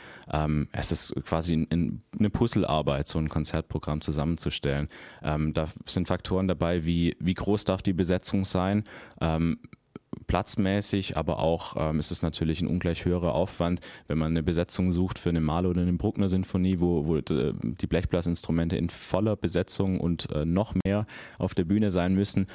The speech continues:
oder ob ich, ähm, ja, Beethoven, Mendelssohn, Schubert, wo es dann nur, äh, zwei Trompeten und zwei Hörner im Blech sind. Also solche Faktoren kommen mit rein, ähm, und dann ist es natürlich auch die Konzertlänge vom Konzert,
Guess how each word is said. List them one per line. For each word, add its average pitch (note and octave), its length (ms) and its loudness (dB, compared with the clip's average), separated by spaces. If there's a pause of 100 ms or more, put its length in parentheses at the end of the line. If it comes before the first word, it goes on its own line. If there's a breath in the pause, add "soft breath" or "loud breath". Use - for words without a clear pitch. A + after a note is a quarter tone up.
(120 loud breath)
oder F#2 340 4
ob - 140 0
ich, - 240 0
ähm, D#2 560 2 (280)
ja, C#2 200 -2
Beethoven, E2+ 640 2
Mendelssohn, D#2+ 680 2
Schubert, F#2 460 2 (260 loud breath)
wo E2+ 100 2
es E2 120 2
dann F2 220 2
nur, F#2+ 360 4 (220 loud breath)
äh, E2 240 0
zwei E2+ 240 0
Trompeten F2+ 420 0
und F2+ 100 0
zwei D#2+ 220 0
Hörner E2+ 300 2
im C#2 120 -2
Blech C2+ 280 -2
sind. C#2 320 -2 (240 loud breath)
Also D#2 200 0
solche F2+ 300 0
Faktoren F#2+ 500 -2
kommen F2 240 0
mit F2 220 0
rein, F2+ 280 2 (280 loud breath)
ähm, D#2 200 0
und D#2+ 180 0
dann E2 140 2
ist G2 120 0
es G2 120 0
natürlich E2+ 460 0
auch D#2+ 120 -2
die - 140 -6
Konzertlänge E2 1000 0
vom G#2+ 220 -2
Konzert, G#2 520 0